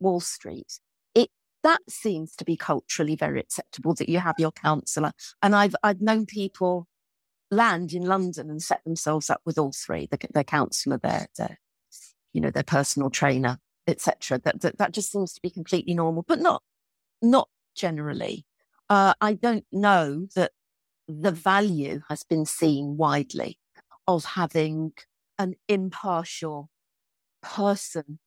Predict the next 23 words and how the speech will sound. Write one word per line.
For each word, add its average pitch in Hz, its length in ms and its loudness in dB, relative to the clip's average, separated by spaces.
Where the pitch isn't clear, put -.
to - 300 0
be 170 220 2
a 160 40 2
sounding 147 680 -4
board - 480 -2
with, 147 260 0
impartial, 175 920 4
just - 140 -14
having 214 220 -2
somebody 190 360 0
on 175 140 0
your 165 140 -2
team 180 500 0
to - 140 -4
chew 175 260 2
things 151 440 -2
through 156 340 -2
with. 139 280 -8
I 214 80 4
don't 226 280 4
thi-, - 260 -4
I, 214 220 6
I, 233 240 0